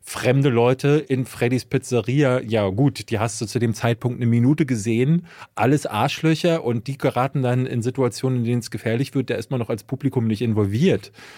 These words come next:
Und, äh, darüber hinaus ist das Setting aber auch, also diese Figuren sehen einfach lächerlich aus. Es ist, äh, von der Inszenierung nicht so wirklich dreckig,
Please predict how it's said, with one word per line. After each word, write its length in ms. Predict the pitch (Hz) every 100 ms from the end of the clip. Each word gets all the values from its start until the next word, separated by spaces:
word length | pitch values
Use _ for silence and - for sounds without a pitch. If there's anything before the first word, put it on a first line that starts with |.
| - - -
Und, 520 | 117 113 113 104 -
äh, 160 | 117 101
darüber 320 | 113 107 113
hinaus 520 | 110 104 123 - - _
ist 180 | - -
das 100 | 107
Setting 300 | 135 - 127
aber 180 | 101 95
auch, 80 | 101
also 140 | 107
diese 200 | 110 104
Figuren 400 | 104 107 113 127
sehen 140 | 110 104
einfach 240 | 107 92
lächerlich 500 | 101 120 143 139 -
aus. 440 | 123 131 135 - - - - - -
Es 120 | 139
ist, 340 | 120 - - -
äh, 100 | 120
von 160 | - 117
der 100 | 110
Inszenierung 520 | 110 117 113 123 127
nicht 160 | 113 -
so 80 |
wirklich 320 | 117 107 98 -
dreckig, 760 | - 135 156 147 139 - -